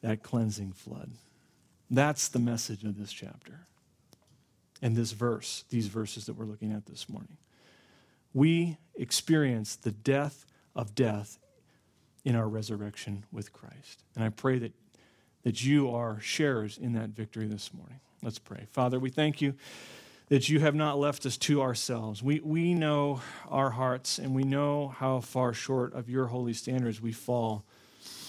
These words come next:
And yet you sought us and bought us with your redeeming blood. Lord, may we stand victorious in, not in ourselves, but in Christ this morning. And if there's any,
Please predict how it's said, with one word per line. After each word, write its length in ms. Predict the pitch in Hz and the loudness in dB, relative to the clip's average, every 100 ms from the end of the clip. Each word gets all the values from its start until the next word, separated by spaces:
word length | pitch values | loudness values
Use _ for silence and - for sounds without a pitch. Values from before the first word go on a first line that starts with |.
| - - - _ - | -18 -20 -20 _ 2
And 220 | 131 135 | 4 6
yet 280 | 151 147 226 - | 4 4 -2 -6
you 440 | 151 147 160 156 135 - - - | 2 6 6 4 0 -10 -16 -12
sought 540 | - - - 143 147 143 | 2 4 6 4 2 0
us 340 | 120 113 - - | -2 -4 -6 -2
and 300 | 135 120 113 | 2 2 2
bought 320 | 127 131 135 | 2 2 -2
us 240 | 110 104 | -6 -6
with 160 | 131 117 | -4 -2
your 180 | 123 135 | -2 -2
redeeming 480 | 120 117 117 113 104 | -2 0 0 0 -4
blood. 380 | 101 101 98 - _ _ _ _ _ _ _ _ _ - | -6 -8 -10 -14 _ _ _ _ _ _ _ _ _ 2
Lord, 200 | 143 143 | 6 6
may 140 | 143 | 6
we 160 | 143 156 | 4 0
stand 420 | - 160 160 151 | 2 4 6 4
victorious 680 | 131 - - 156 139 117 - | 0 -2 2 4 4 0 -2
in, 280 | 147 127 113 | 0 0 0
not 200 | 151 156 | 2 4
in 120 | 175 151 | 4 2
ourselves, 560 | 131 - 147 123 117 | 0 2 2 2 -2
but 160 | 127 120 | -2 0
in 100 | 117 | 0
Christ 560 | - 123 107 104 - | -2 -4 -2 -4 -8
this 220 | 123 - 127 | -8 -4 -2
morning. 480 | 120 113 104 107 156 | 0 0 -2 -6 -6
And 100 | 131 | 0
if 60 | 123 | 2
there's 220 | 131 117 | 2 0
any, 400 | 147 151 131 104 | 2 2 2 -2